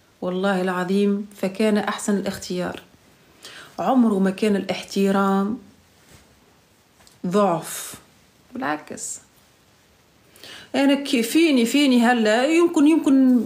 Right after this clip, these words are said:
بعض المتواجدين هون شافوا ردة فعلي. والله أنا بجاوب ردة فعل، أقسم بالله بتبرك الكلب الأحول. <laughs> بس لا، ما بحب هالأسلوب، ما بحب، ما بحب أطلع من اللايف. يمكن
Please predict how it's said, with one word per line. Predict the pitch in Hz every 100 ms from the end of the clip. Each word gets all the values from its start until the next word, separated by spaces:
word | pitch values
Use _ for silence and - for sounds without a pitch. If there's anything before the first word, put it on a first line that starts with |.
| - - 208 175
بعض | 202 302 269
المتواجدين | 254 254 254 220 277
هون | 254 294 294
شافوا | 269 359 381 - 240 247
ردة | 262 220
فعلي. | 262 - 247 202
والله | 202 330 440 381 302 302
أنا | 285
بجاوب | 233 285 320 269 240
ردة | 262 262
فعل، | 254 302 285
أقسم | - 294 302 - 262
بالله | 247 262 277
بتبرك | 226 202 226 - 226
الكلب | 226 - - 226 196
الأحول. | 208 - 175 - - - - -
<laughs> | - - - - - - - _ _ -
بس | 285 - 349
لا، | 359 339 - _ _ _ _ _ _ _ _ _ -
ما | 339
بحب | 403 - 302 196
هالأسلوب، | 208 226 226 - 226 220
ما | 269
بحب، | - 247
ما | 240
بحب | 302 - 285 226
أطلع | - 269
من | 254
اللايف. | 254 254 294 277 349
يمكن | 359 320 262